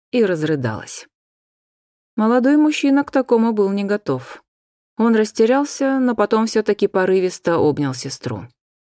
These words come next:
Не плачь, сестрёнка, всё будет хорошо.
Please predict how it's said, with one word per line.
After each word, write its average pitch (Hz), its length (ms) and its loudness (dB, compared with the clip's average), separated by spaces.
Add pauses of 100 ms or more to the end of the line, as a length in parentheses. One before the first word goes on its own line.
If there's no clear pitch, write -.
(500)
Не 139 240 0
плачь, 143 340 -2
сестрёнка, - 520 -10
всё - 220 -4
будет 127 280 -2
хорошо. - 460 -10